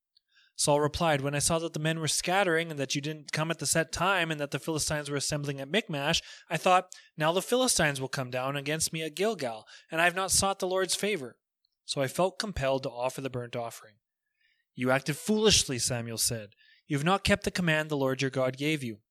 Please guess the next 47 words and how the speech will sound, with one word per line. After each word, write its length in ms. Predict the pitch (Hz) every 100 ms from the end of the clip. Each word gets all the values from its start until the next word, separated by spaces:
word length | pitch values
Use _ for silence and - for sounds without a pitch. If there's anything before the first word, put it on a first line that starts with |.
| -
If 140 | 123
you 100 | 123
had, 420 | 117 131 139 185 - - -
he 100 | 165
would 120 | 170
have 80 | 170
established 540 | - 185 190 202 -
your 60 | 175
kingdom 360 | 160 139 135
over 220 | 135 127
Israel 340 | 135 123 131 131
for 180 | - 135
all 180 | 135
time. 440 | 139 165 175 120 104 _ _ _ _ _ _ _ _ - - -
But 100 | 139
now 220 | 147 170
your 180 | 185 180
kingdom 340 | - 151 151
will 100 | 151
not 300 | 143 143 147
endure. 480 | 143 117 113 98 92 _ _ _ _
The 80 | 143
Lord 220 | 135 165
has 120 | 165
sought 240 | - 160 160
out 140 | 185
a 40 | 180
man 300 | 147 143 147
after 280 | 139 -
his 140 | 143 135
own 200 | 143 156
heart 440 | 143 139 110 - - - _
and 100 | 143
appointed 380 | - 156 151 139
him 320 | 196 175 123
leader 300 | 135 135 135
of 100 | 127
his 140 | 131
people, 420 | - 170 143 107 _ - _
because 240 | - 135
you 80 | 131
have 140 | 123 123
not 260 | 127 151
kept 220 | - 127
the 80 | -
Lord's 300 | 117 113 110
command." 500 | - 117 104 98 98